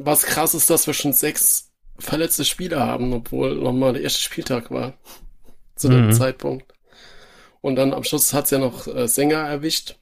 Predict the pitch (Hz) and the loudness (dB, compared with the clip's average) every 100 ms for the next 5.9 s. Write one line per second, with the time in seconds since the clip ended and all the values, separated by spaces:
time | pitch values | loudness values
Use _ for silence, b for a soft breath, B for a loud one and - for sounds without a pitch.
0 | _ _ _ _ _ _ _ _ _ - | _ _ _ _ _ _ _ _ _ -16
1 | - 139 131 127 - 151 - 151 139 123 | -4 2 4 2 2 -2 0 2 2 0
2 | 120 - 147 - 131 - 123 - 135 - | -4 -6 -2 -2 -2 -2 -2 -2 -6 -10
3 | - - - 117 113 120 131 - 127 117 | -14 -8 -6 -4 -4 -4 -4 -2 -4 -4
4 | B B B B B B B - 139 143 | B B B B B B B 0 2 4
5 | 131 143 143 127 120 113 - 147 - | 4 4 2 0 2 0 0 -4 -4